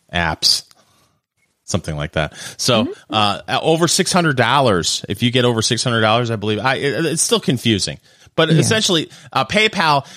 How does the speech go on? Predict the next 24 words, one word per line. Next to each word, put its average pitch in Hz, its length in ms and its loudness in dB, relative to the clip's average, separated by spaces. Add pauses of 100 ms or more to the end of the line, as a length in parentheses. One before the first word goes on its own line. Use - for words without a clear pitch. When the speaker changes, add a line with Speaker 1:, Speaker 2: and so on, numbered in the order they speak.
(140)
Speaker 1:
uh, 123 240 2
is 127 200 -2
gonna 143 200 0
start 131 380 0
sending 120 800 0
your 120 260 4
info 117 380 2
to 101 60 0
the 104 120 0
I 104 200 2
R 95 160 2
S 92 260 0
if 107 220 -4
you 104 220 2
are 90 540 2 (920)
getting 104 220 2
too 113 180 0
much 95 240 0
money 92 260 2
sent 92 280 0
to 95 100 0
you 87 240 4
via 85 260 0
PayPal. 80 460 -2